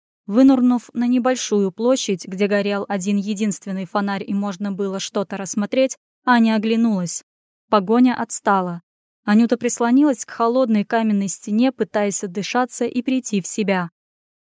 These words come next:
Что случилось в гостевом доме? Взрыв? Злобный сыночек жреца постарался или магия принца сработала? Решив не задерживаться, Аня вновь пустилась бежать, стараясь держаться в стороне от центральных улиц, где бродили стражи,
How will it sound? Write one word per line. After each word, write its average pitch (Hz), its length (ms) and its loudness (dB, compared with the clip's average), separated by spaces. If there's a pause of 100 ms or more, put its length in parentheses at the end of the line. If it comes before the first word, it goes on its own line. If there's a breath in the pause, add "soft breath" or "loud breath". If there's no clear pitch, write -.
Что - 300 0
случилось 254 580 -2
в 226 40 -6
гостевом 233 540 -2
доме? 185 440 0 (260)
Взрыв? 202 480 2 (420)
Злобный 233 480 4
сыночек 233 500 0
жреца 233 440 0
постарался 202 840 -4
или 247 220 2
магия 202 400 4
принца 196 380 -2
сработала? 196 640 -4 (640)
Решив 233 380 2
не 285 80 6
задерживаться, 269 760 0
Аня 240 300 0
вновь 233 320 0
пустилась 214 580 0
бежать, 202 540 -4
стараясь 214 540 2
держаться 214 520 -2
в - 40 -4
стороне 214 460 0
от 202 100 -4
центральных 208 600 -2
улиц, 208 300 -2
где 208 220 0
бродили 208 420 0
стражи, 233 600 0